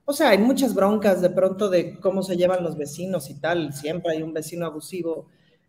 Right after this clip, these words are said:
con unas historias de terror. Algún día podremos hacer todo un programa de eso.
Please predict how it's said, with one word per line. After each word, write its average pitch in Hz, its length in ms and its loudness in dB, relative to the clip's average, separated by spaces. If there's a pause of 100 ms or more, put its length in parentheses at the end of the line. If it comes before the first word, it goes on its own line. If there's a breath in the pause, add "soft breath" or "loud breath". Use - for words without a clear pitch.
con 180 180 4
unas 185 280 2
historias 190 380 2
de 185 80 -2
terror. 233 340 2
Algún 202 280 2
día 185 480 0
podremos 202 400 0
hacer 190 240 -2
todo 175 160 0
un 170 60 -4
programa 175 420 0
de 180 100 2
eso. 311 240 -12